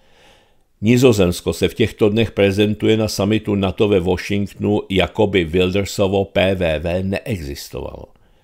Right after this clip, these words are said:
Jako loajální a konstruktivní spojenec nato budeme zdůrazňovat, že podpora Ukrajiny je pevná tak dlouho, jak bude potřeba,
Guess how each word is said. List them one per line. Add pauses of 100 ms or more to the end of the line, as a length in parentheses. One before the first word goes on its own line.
(580)
Jako
loajální
a
konstruktivní
spojenec
nato
budeme
zdůrazňovat,
že
podpora
Ukrajiny
je
pevná
tak
dlouho,
jak
bude
potřeba,